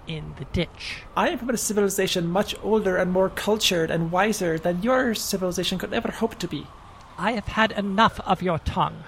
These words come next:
Speaker 2: Maybe
Speaker 1: I
Speaker 2: we shouldn't
Speaker 1: did not
Speaker 2: slave you.
Speaker 1: I have not been talking to you. I have been talking to your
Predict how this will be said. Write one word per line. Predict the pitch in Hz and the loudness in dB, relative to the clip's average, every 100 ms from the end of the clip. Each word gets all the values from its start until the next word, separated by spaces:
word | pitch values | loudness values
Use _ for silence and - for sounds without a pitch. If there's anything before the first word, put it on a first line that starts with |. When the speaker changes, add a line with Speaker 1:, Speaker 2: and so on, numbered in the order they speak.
| - | -6
Speaker 2:
Maybe | 240 - | 2 4
Speaker 1:
I | 285 | 6
Speaker 2:
we | |
shouldn't | 262 285 - | 6 4 6
Speaker 1:
did | |
not | - | 8
Speaker 2:
slave | 262 254 | 8 8
you. | 240 220 175 170 165 - - - - - - - - | 8 8 6 2 -4 -16 -20 -20 -20 -20 -20 -20 -4
Speaker 1:
I | 202 214 | 0 2
have | 196 | 2
not | 190 208 - | 4 2 2
been | 240 | -2
talking | 220 220 202 214 196 | 0 2 2 0 -8
to | - | -4
you. | 196 175 185 | -4 -2 -4
I | - 180 | -2 -2
have | 170 | -2
been | 180 190 | -4 -6
talking | - 185 - 190 185 - - - | -2 -2 -2 -8 -8 -14 -20 -8
to | - 208 180 170 - - - - | -2 0 0 -2 -8 -20 -20 -6
your | 165 180 160 165 | 2 4 4 2